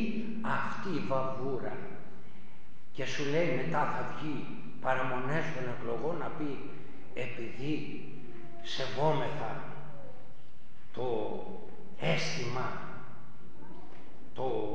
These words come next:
ευσεβές και χριστιανικό των Ελλήνων, δεν προχωρούμε την κάρτα". Ω, χειροκροτήματα. Αμέσως ψήφισμα. Και σας λέω,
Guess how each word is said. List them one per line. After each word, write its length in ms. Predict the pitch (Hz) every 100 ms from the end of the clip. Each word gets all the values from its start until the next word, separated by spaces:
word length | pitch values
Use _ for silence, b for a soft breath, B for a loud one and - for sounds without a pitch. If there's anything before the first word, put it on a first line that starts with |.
| 98 95 95 - - - - - -
ευσεβές 680 | 143 143 - 143 123 170 170 165
και 60 | 160
χριστιανικό 840 | - 139 - 131 131 117 - 160 -
των 120 | 143 120 107 - - - -
Ελλήνων, 560 | 127 123 131 165 214 240 - - - - - - -
δεν 180 | 131 156
προχωρούμε 540 | 143 127 127 120 113 104
την 100 | -
κάρτα". 320 | - - - - - - - -
Ω, 40 | 196 190 170 170 151 -
χειροκροτήματα. 920 | 151 139 135 135 - 131 117 117 - - - - - -
Αμέσως 500 | - 160 165 - - -
ψήφισμα. 640 | - 117 - - - - - - - - - - - - - - - - -
Και 120 | - 156
σας 300 | - 165 156
λέω, 300 | 196 220